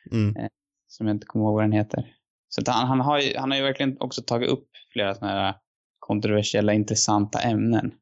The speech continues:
Speaker 2: Ehm, och efter att ha sett den här, liksom, ja, men annorlunda ta-, och helt oväntade taken på det, tycker jag.
Speaker 1: Mm.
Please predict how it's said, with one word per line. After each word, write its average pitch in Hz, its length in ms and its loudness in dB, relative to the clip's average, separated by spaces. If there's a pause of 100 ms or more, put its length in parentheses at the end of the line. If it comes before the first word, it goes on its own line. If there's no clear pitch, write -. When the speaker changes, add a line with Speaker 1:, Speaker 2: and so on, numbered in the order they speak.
(140)
Speaker 2:
Ehm, 104 480 0 (920)
och 120 200 0
efter 117 180 0
att 113 80 2
ha - 20 -2
sett 123 140 -4
den 123 120 2
här, 135 320 0 (540)
liksom, 113 500 0 (760)
ja, - 80 0
men 117 120 4
annorlunda 113 800 2 (540)
ta-, 120 260 2
och 117 220 -2
helt 107 240 -2
oväntade 117 540 -2
taken 160 400 -6
på - 120 -4
det, - 60 -4
tycker - 220 -10
jag. - 320 -6
Speaker 1:
Mm. 101 180 -2